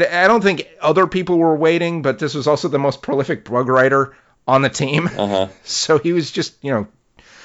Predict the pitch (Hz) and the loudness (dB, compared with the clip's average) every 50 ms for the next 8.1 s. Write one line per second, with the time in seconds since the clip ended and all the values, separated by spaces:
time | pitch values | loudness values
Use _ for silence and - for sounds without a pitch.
0 | - - - - - - - - - 180 180 160 156 151 151 135 - 160 143 135 | -20 -18 -14 -8 -6 -2 0 0 2 2 2 0 0 0 -2 -4 -6 -6 -4 -4
1 | 127 117 131 139 135 120 113 113 117 113 - 190 185 180 - _ _ - - - | -4 0 2 4 4 4 4 2 0 -2 -4 -8 -10 -10 -16 _ _ -20 -20 -20
2 | - - _ _ _ _ _ _ _ _ _ 139 151 - _ - - _ - 135 | -20 -20 _ _ _ _ _ _ _ _ _ -10 -10 -10 _ -20 -16 _ -12 -8
3 | - 226 247 - - 302 247 165 160 165 180 170 185 156 135 156 160 156 147 127 | -6 -8 -8 -6 -4 -4 -2 -2 -2 -2 -2 -2 -2 0 0 0 2 2 0 0
4 | 113 120 139 143 131 156 147 135 95 - 120 123 135 131 127 131 107 101 87 - | 2 0 0 0 0 0 -2 -2 -4 -2 -2 -2 -2 -2 -4 -6 -6 -6 -4 -2
5 | 110 113 185 202 - - 571 440 214 202 - - - - - - - 160 151 151 | 0 0 0 -2 -2 -4 -2 0 0 0 0 0 -4 -4 -4 -2 0 0 0 2
6 | 190 202 202 165 139 - - - - - - - 101 104 104 - - - 220 277 | 0 0 0 0 -2 -4 -12 -18 -20 -20 -20 -18 -14 -14 -12 -12 -6 -6 -4 -4
7 | 262 - - 165 160 180 180 165 156 156 120 107 - - 143 131 123 - 98 76 | -2 -2 -2 -2 0 0 -2 -2 -2 -4 -6 -4 0 2 2 2 2 -2 -8 -12
8 | 65 | -14